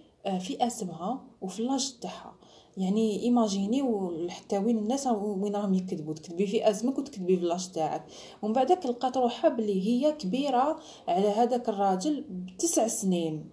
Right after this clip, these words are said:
يعني وجا تسع سنين ماشي حاجه شويه، آه، ماشي مليح. يعني هذا مثال صغير برك على ال-، الاخر، على الكذب. ماشي مليح تكوني، آه،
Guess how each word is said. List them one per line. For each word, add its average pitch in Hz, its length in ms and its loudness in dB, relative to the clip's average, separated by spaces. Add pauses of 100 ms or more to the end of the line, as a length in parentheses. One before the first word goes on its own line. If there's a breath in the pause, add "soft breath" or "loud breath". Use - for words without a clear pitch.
يعني 180 340 0
وجا 208 240 2
تسع 202 280 -2
سنين 165 400 -4
ماشي 156 200 -4
حاجه 208 220 2
شويه، 165 500 0 (400 loud breath)
آه، 170 680 0 (440)
ماشي 415 240 2
مليح. 185 300 4
يعني 226 180 6
هذا 262 220 4
مثال 262 340 4
صغير 240 420 4
برك 277 260 0
على 208 180 4
ال-، 185 180 4
الاخر، 165 480 0 (680 loud breath)
على 185 180 4
الكذب. - 360 -2 (100)
ماشي 233 200 0
مليح 262 140 0
تكوني، 233 460 0 (180)
آه، 160 640 -8